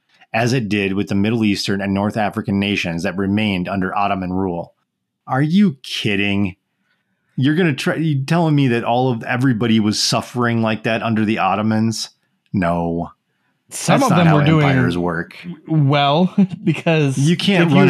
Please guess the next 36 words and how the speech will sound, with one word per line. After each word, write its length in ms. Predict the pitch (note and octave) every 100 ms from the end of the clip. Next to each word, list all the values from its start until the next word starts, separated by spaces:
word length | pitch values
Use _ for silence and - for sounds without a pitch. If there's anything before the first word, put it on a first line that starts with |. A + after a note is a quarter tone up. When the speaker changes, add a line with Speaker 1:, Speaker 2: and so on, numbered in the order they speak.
| C3
Speaker 2:
you 60 | C#3+
Speaker 1:
an, 80 |
you 140 | D3 D3
can't 280 | F#3 E3+ C#3
run 180 | C#3
an 120 | C3 B2
empire 480 | C3 A#2 A2 A2
for 140 | G2+ A#2
four 280 | - A#2+ A2+
hundred 280 | G#2+ G2
years 400 | G2 G#2+ G2+ F#2+
by 140 | F#2 G2+
oppressing 640 | G2 - G#2+ G#2+ G2+ G2
everybody. 600 | E2+ F#2 E2+ E2 D2+ - -
Yeah. 180 | C3 - - - - - D5 F5 - _ -
<laughs> 260 | - - - _ _ -
Speaker 2:
It 120 | A3+
was 160 | A3+ C#3+
way 240 | D3+ G3+
more 180 | F#3 C3+
than 120 | A2
four 240 | A2+ D3
hundred. 400 | C3+ G#2 G#2 G2+ C3+
I 80 | A#2+
mean, 140 | B2 A2
depending 320 | A2+ C3 B2
on 100 | G#2+
where 100 | A2+
you 120 | A2
wanna 160 | G2+ F2
count. 400 | C3+ B2+ G#2 - _ _ _ _ _ _ _ _ _ _ _ _ _ _ _ B2+
Speaker 1:
There's 200 | D3 D3
an 80 |
essential, 540 | C#3+ C3 D#3+ E3+ - -
there's, 300 | B2 C#3+ C#3+
there, 640 | - D3+ A2 D3 B2+ A2+